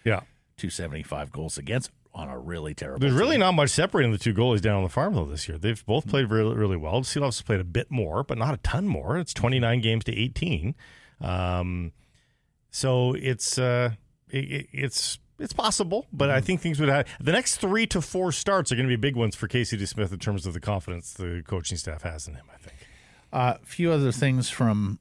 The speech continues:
Speaker 2: Monday's loss in Minnesota. Vancouver's first time allowing six or more goals this season. As mentioned, first regulation loss when leading after two periods. Also the first regulation loss when Elias Pettersson and J T Miller score in the same game.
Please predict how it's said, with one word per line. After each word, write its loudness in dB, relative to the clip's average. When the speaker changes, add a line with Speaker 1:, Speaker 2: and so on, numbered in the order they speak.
Speaker 2:
Monday's 0
loss -2
in -4
Minnesota. -6
Vancouver's -8
first -6
time -2
allowing -2
six -6
or -4
more -6
goals -4
this 0
season. 0
As -4
mentioned, -4
first -6
regulation -4
loss -4
when -6
leading -4
after -8
two -8
periods. -2
Also 0
the 2
first -2
regulation 2
loss 2
when 0
Elias 0
Pettersson -2
and -2
J -2
T -6
Miller 0
score -6
in -6
the -8
same -8
game. -8